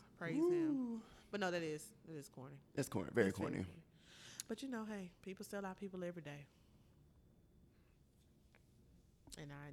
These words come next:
Speaker 1: that's just what that is. See, you know, it wasn't my plan to get on this damn, to start recording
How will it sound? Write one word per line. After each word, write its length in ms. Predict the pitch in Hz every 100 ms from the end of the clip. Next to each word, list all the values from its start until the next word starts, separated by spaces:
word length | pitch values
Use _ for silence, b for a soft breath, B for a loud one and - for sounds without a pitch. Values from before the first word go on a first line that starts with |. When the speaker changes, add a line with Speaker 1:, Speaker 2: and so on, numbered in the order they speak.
| 135
Speaker 1:
that's 220 | 139 -
just 180 | - 139 -
what 160 | 156 151
that 140 | 135 139
is. 240 | 135 - - B B -
See, 300 | 285 262 -
you 140 | 285 381
know, 140 | 302 -
it 100 | 415
wasn't 260 | 381 247 180
my 140 | 151
plan 460 | 151 - 180 165 165
to 100 | 175
get 160 | 165 165
on 100 | 151
this 140 | 151
damn, 380 | - 165 151 131
to 60 | -
start 420 | - - 165 139
recording 500 | - 190 170 156